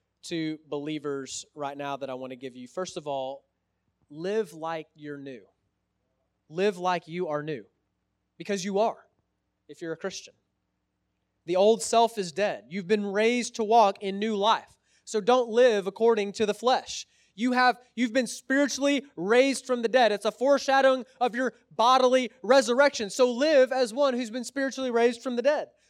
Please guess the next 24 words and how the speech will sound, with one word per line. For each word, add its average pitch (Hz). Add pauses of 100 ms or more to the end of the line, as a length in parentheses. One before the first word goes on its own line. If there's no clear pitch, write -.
(140)
Don't 269
walk 262
in 262
the 240
works 269
of 233
darkness 269
any 208
longer. 165 (340)
Don't 277
live 269
in 269
a 240
pattern 262
of 240
sin. 262 (400)
That's 269
not 285
who 277
you 269
are 269
as 254
a 254
Christian. 247